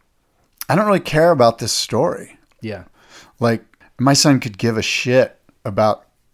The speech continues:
Speaker 1: any surf brand.
Speaker 2: Mm.
Speaker 1: They don't, those kids don't care about surf.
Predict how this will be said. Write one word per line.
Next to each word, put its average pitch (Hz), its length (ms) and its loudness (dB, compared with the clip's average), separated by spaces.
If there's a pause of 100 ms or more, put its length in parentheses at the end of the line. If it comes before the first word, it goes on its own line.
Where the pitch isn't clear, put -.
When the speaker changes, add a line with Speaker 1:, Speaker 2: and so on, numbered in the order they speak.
(120)
Speaker 1:
any 139 200 6
surf - 400 -4
brand. 90 400 -6 (300)
Speaker 2:
Mm. 135 100 -10
Speaker 1:
They 151 100 4
don't, 180 200 2
those 160 260 4
kids 180 240 0
don't 151 260 4
care 165 180 4
about 156 220 2
surf. 151 280 -4